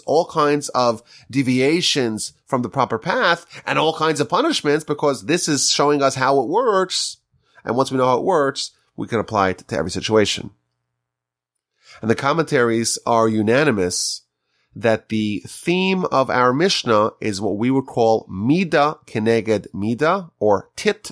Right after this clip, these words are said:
for tat, meaning that the punishment is always going to resemble, it's going to mirror the sin. And therefore, when you look at the punishment, just like we talked about the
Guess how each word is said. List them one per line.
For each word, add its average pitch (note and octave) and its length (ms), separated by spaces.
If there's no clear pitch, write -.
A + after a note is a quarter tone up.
for - 240
tat, - 680
meaning A#2+ 540
that A2+ 320
the G#2+ 320
punishment C#3 760
is A2+ 200
always C3+ 360
going B2+ 220
to B2 240
resemble, G#2+ 800
it's - 100
going A2+ 140
to G#2+ 100
mirror A#2 800
the G#2 100
sin. D#2+ 360
And A#2 80
therefore, C#3 380
when A2 120
you A2+ 60
look D3+ 120
at C3+ 60
the B2 40
punishment, C3+ 720
just - 240
like G#2+ 220
we G2+ 80
talked G2+ 280
about G2 360
the G2 260